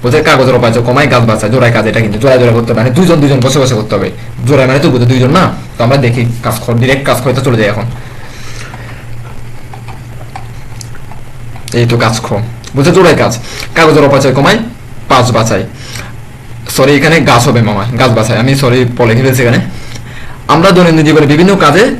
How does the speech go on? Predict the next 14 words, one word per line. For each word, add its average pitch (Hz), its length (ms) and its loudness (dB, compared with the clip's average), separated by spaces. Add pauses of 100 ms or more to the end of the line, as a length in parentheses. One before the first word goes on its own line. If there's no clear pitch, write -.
কাগজ 131 180 2
ব্যবহার 127 300 2
করি। - 320 0 (240)
তোমরা 147 160 2
কি 175 120 2
জানো 143 360 4 (380)
এই 147 100 2
কাগজ 127 320 0
কি 143 100 2
দিয়ে 131 120 2
তৈরি 127 180 2
হয়? 165 200 2
এই 143 100 2
কাগজ 131 260 2